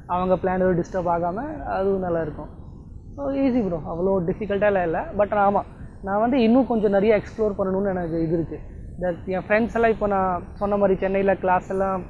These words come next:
டென் டேஸ் கிளாஸ் போனதுக்கப்புறம் நிறைய ஃப்ரெண்ட்ஸ் எல்லாம் ஆகும்போது every day they are going for an audition. அவங்க டெய்லியே போறாங்க, ராஜ்குமார் ஸ்டுடியோஸ் போறாங்க, இங்க போறாங்க. Because அவங்க சென்னை இருக்கிறதுனால அவங்க வந்து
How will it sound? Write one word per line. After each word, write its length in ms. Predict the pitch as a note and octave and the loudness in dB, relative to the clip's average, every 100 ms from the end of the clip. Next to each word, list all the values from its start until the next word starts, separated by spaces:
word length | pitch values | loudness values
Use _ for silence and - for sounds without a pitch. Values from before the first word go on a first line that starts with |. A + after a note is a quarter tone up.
| F3 | -8
டென் 160 | F#3 F#3 | -6 -2
டேஸ் 220 | F#3 F3+ | -2 -2
கிளாஸ் 320 | G3 F#3 - | -4 -4 -2
போனதுக்கப்புறம் 480 | F#3+ F3+ F3 E3+ A#3+ - - - - - | -4 -2 -2 -2 -4 -6 -14 -16 -16 -2
நிறைய 280 | F#3 G#3+ A3+ | 4 6 4
ஃப்ரெண்ட்ஸ் 320 | A3 A3 G3+ | 2 -2 0
எல்லாம் 200 | A3 G#3+ | 2 4
ஆகும்போது 340 | G3+ G3 A#3 D4 | 2 4 4 4
every 340 | G3+ G3+ A#3+ C#4+ | 2 2 4 4
day 140 | B3 | 6
they 200 | C#4+ A#3 A3+ | 4 4 2
are 120 | A3+ | 2
going 260 | F#3+ G#3 A3+ | 0 0 -2
for 120 | A3 G#3 | -4 -4
an 80 | |
audition. 340 | F#3 D#3 E3+ D#3 - - - - - - - - - | -2 -4 -6 -10 -14 -18 -18 -18 -18 -18 -18 -18 -14
அவங்க 300 | - G#3 F3 | -6 -2 2
டெய்லியே 260 | A#3 D4+ D4+ | 4 4 4
போறாங்க, 300 | G#3+ E3 D3 - - - - - | 2 -2 -4 -14 -18 -18 -16 -6
ராஜ்குமார் 400 | D#3+ E3+ F#3 F3+ | -4 -2 -4 -8
ஸ்டுடியோஸ் 360 | E3+ F3 F#3+ F3+ | -4 -4 -4 -4
போறாங்க, 340 | F3 F3+ F#3 | -6 -4 -4
இங்க 120 | F3+ | -4
போறாங்க. 280 | F3 F3+ G#3 | -2 -2 -2
Because 220 | F3+ A#3+ | -2 -4
அவங்க 160 | A#3+ A3+ | -4 -4
சென்னை 340 | G3 G3+ B3 | -2 0 2
இருக்கிறதுனால 540 | A3+ G#3+ G#3 G3 F3 A#3 - - - - - - | 4 2 0 0 0 -2 -6 -16 -16 -16 -16 -12
அவங்க 220 | G3 G3 G#3+ | -6 -2 0
வந்து 360 | C4 C#4 B3 | 2 2 2